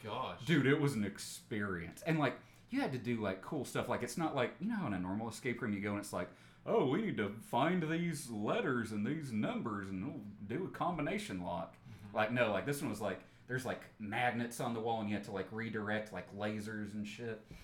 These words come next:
Speaker 1: Oh my
Speaker 2: And, like, you
Speaker 1: gosh.
Speaker 2: had to, like, sacrifice people and stuff. It was really cool.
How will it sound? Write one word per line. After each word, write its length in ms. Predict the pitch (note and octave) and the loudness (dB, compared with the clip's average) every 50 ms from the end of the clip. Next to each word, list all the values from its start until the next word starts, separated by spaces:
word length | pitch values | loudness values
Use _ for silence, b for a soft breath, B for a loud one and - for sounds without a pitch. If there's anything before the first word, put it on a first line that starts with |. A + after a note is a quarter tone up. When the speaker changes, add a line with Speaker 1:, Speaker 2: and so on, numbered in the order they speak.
| - | -12
Speaker 1:
Oh 100 | B2+ C3+ C3 | -10 -10 -8
my 40 | G#2+ - | -2 2
Speaker 2:
And, 100 | C#3+ C3+ | 2 4
like, 120 | A#2+ A2 | 4 4
you 40 | - | 2
Speaker 1:
gosh. 40 | C#3+ | 2
Speaker 2:
had 60 | B2 | 2
to, 60 | G#2 G2+ | 2 0
like, 140 | E2+ - | 0 -2
sacrifice 840 | - - - G#2 F#2+ G#2+ - - A2 G2+ - - A#2 G#2+ G#2 G#2 - | -2 -2 2 4 4 4 4 2 -2 -2 2 2 2 2 2 -2 -4
people 400 | - - A#2+ A2 G#2 - A2+ A2 | -4 -2 -2 -2 -2 -4 -4 -4
and 100 | G#2+ G#2 | -4 -2
stuff. 180 | - B2 G#2 G2+ | -2 -2 -2 -2
It 40 | A2 | -2
was 80 | G#2+ G#2 | 0 2
really 320 | D#3 A#3+ A3 C#3+ A2 - | 6 8 8 8 6 4
cool. 380 | - - C3+ A#2+ - - - | 0 -4 -4 -4 -4 -6 -10